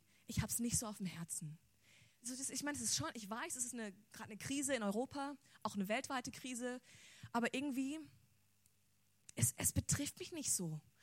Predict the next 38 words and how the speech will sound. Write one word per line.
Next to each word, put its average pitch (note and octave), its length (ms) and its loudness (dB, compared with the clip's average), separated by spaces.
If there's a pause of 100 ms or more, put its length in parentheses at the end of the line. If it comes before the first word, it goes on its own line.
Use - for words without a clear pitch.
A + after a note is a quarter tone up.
(300)
Ich C4+ 140 -2
hab C4+ 100 0
nicht D#4 140 -4
dieses B3+ 240 -2
Gefühl, C4+ 320 -2
dass C#4 120 -2
ich B3 120 -4
mich B3 140 0
da A#3+ 100 0
einbringen B3 480 -2
soll. F#3 360 -2 (1400)
Und A3+ 180 6
ich C4 140 0
war, A#3 180 4
ich A#3 100 4
hab A3 100 0
versucht, A3 240 -2
sehr A3 100 2
di-, G#3+ 100 -4
diplomatisch G#3 640 2
und G3 160 0
liebevoll G#3 560 -2 (160)
zu - 120 0
reagieren, F#3+ 560 0 (360)
aber A3+ 200 0
das A#3 220 2
gibt's - 260 -2
nicht. G3+ 400 0 (480)
Das - 140 2
kann C#4 200 4
nicht D4 140 -2
sein. - 140 -2
Wenn A#3 160 2
wir C#4+ 100 0
Gottes C4 300 0
Herz C#4 380 0
haben, G3 420 -2 (1000)
dann A#3+ 200 -2